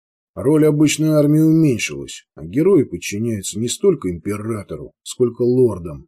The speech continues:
И этот факт делает владетелей еще более спесивыми. Дураков делает.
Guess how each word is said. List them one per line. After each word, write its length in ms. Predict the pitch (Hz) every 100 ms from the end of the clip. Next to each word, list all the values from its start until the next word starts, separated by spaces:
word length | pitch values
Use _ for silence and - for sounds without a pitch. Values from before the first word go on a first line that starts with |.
| _ _ _ _
И 80 | 76
этот 300 | 98 156 175
факт 420 | - 170 120 95
делает 380 | 92 104 92 90
владетелей 600 | 95 113 113 98 78 87 123
еще 540 | 175 - 156 160 143
более 340 | 127 127 113
спесивыми. 840 | 101 - 110 - 104 92 85 80 - _ _ _ _
Дураков 880 | 71 76 110 147 160 - 180 95 76
делает. 480 | 73 76 69 64